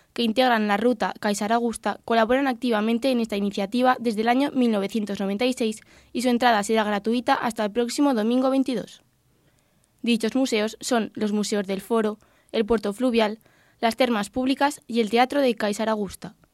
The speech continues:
Estos museos configuran un itinerario a partir del cual es posible conocer el centro político y los edificios públicos más emblemáticos de la ciudad romana, además de revivir las áreas en las que se desarrollaba la actividad comercial,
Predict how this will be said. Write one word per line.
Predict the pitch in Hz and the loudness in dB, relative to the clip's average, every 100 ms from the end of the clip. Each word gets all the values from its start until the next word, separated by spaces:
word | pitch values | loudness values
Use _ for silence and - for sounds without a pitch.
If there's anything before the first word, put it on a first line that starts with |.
| _ _ _ _ | _ _ _ _
Estos | - 254 320 | 2 4 6
museos | 330 302 262 254 | 6 6 2 4
configuran | 254 233 254 233 | 2 4 4 4
un | 240 | 4
itinerario | 247 233 240 254 240 233 - | 4 4 4 4 4 2 2
a | 233 | 2
partir | 233 220 220 | 2 0 -2
del | 202 202 | -4 2
cual | 247 262 | 4 4
es | - 240 | 2 -2
posible | 254 277 262 285 | -2 -2 0 0
conocer | 240 220 214 226 | 0 -2 0 0
el | 208 | 0
centro | 220 214 208 | -2 -2 -2
político | 220 220 262 233 226 220 | 0 0 0 0 0 0
y | 233 | -2
los | 226 | 0
edificios | 233 226 269 240 202 | 0 0 0 -2 -2
públicos | - 254 254 262 247 | 0 0 2 2 2
más | 220 220 | 0 -2
emblemáticos | 208 208 233 233 262 247 | -2 0 0 0 -2 -4
de | |
la | 214 | -4
ciudad | 208 208 226 | -2 0 0
romana, | 240 202 170 165 - _ _ _ | 0 -2 -4 -8 -14 _ _ _
además | 214 226 233 226 | 0 2 2 2
de | 233 | 2
revivir | 233 233 233 233 | 2 2 2 0
las | 202 240 | 0 2
áreas | 226 196 | 2 0
en | 208 | -2
las | 202 | -4
que | 196 | -4
se | 202 | -6
desarrollaba | 196 208 190 202 214 202 | -4 -4 -2 0 0 0
la | 185 | -2
actividad | - 202 190 185 | -4 -4 -2 -2
comercial, | 185 185 - 233 220 | -4 -4 0 0 0